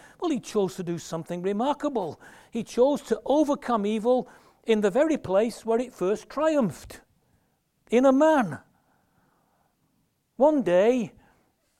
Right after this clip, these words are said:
there would come another man, a second Adam,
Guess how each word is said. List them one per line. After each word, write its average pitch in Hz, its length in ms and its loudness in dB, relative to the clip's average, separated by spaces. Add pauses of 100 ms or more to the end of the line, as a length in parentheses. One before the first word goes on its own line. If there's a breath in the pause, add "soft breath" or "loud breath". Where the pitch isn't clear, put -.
(160)
there 247 160 4
would 277 180 -2
come 220 560 -2
another 311 320 4
man, 196 420 -2 (1120)
a - 80 -8
second 269 460 0
Adam, 156 400 -2